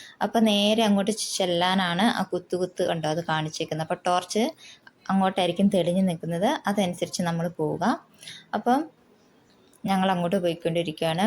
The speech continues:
മെയിൻ റോഡിൽ കൂടെ. ഞങ്ങൾക്ക് ഈ മഞ്ഞ പതാക കാണുന്നില്ലേ, ആ അവിടെയാണ് നമ്മുടെ ബസ് സ്റ്റോപ്പ് ഉള്ളത്. നമുക്ക് അത്രയും ദൂരം നമ്മൾ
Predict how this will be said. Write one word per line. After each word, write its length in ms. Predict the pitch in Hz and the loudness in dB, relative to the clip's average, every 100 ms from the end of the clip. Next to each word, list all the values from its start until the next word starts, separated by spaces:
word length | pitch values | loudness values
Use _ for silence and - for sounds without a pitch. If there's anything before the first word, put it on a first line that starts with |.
| 226 | 2
മെയിൻ 180 | 175 165 | 2 0
റോഡിൽ 220 | 160 156 - | -2 -4 -6
കൂടെ. 220 | 165 202 381 - _ - | -2 0 -2 -6 _ -4
ഞങ്ങൾക്ക് 340 | 185 185 208 196 202 | -4 -2 -2 0 2
ഈ 20 | 196 | 2
മഞ്ഞ 280 | 190 185 190 214 214 | 2 2 4 2 2
പതാക 320 | 190 180 196 220 220 | -2 0 2 0 0
കാണുന്നില്ലേ, 500 | 180 170 160 147 147 - - - - - | -2 -2 -4 -4 -6 -8 -18 -20 -8 0
ആ 20 | 214 208 _ _ _ _ _ 196 | 0 0 _ _ _ _ _ -2
അവിടെയാണ് 460 | 185 196 202 175 180 180 | 0 2 2 2 0 -2
നമ്മുടെ 320 | 165 160 208 330 _ _ _ 165 | 0 2 2 -2 _ _ _ -4
ബസ് 240 | 185 185 | -2 -2
സ്റ്റോപ്പ് 320 | - 214 208 185 | 0 0 2 2
ഉള്ളത്. 260 | 151 147 - - | 2 2 0 -4
നമുക്ക് 260 | 185 190 202 185 165 | -2 -2 0 0 0
അത്രയും 340 | - 202 214 160 | -2 4 4 4
ദൂരം 220 | 160 190 | 0 0
നമ്മൾ 160 | 170 170 | -2 0